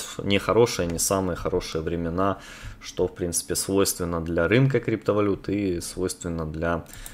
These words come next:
некоторых бирж. И, как вы видите, что под раздачу в, а, вот этом квартале попали не только биржа BitMEX, но и также биржа KuCoin, а, у которой в итоге было обнаружено, что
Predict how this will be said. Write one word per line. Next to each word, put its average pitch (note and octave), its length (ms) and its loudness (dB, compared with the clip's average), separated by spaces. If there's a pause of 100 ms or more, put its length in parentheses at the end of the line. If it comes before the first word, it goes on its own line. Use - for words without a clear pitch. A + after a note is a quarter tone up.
(180)
некоторых F#2 640 2
бирж. A2+ 580 0
И, E2 560 -2
как E2+ 240 -2
вы E2 100 0
видите, F#2+ 440 -2
что - 280 0
под E2 220 2
раздачу F2+ 680 2
в, F2 500 4 (720)
а, E2 160 2
вот F2 240 2
этом F#2 240 2
квартале A2+ 560 8
попали F2+ 480 4
не F2 100 -2
только B2+ 320 0
биржа F#2+ 360 2
BitMEX, F2 520 -2
но G2+ 140 0
и - 160 -12
также F2+ 500 2
биржа F2 420 0
KuCoin, G2 800 2
а, E2 560 -2
у F2+ 140 -2
которой F2+ 560 2
в G2 120 0
итоге F#2+ 720 2
было F2+ 520 2
обнаружено, E2+ 600 -2
что - 640 0